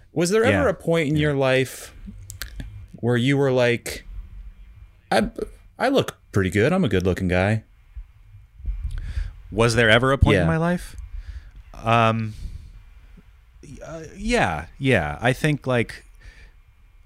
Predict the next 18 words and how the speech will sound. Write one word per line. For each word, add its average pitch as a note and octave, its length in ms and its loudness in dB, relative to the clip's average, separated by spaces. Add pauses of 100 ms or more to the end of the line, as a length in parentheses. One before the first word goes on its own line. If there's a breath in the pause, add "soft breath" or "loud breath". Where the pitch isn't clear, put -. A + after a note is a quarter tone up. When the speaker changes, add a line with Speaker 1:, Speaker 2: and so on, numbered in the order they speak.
(1120)
Speaker 2:
probably, D3 640 2
like, B2 240 0
five C#3+ 540 4
or B2+ 60 2
six - 320 0
months G2+ 300 0
ago, D#2 380 -2 (160)
I G3 100 2
Speaker 1:
Oh, F3 80 4
Speaker 2:
was A2 140 2
Speaker 1:
really? F#2 140 2
Speaker 2:
like, F2+ 120 -6 (380)
yes. - 440 0
Speaker 1:
'Cause B2+ 160 2
you'd C#3 140 2
been C3+ 140 2
working C3 280 2
out. G#2 60 4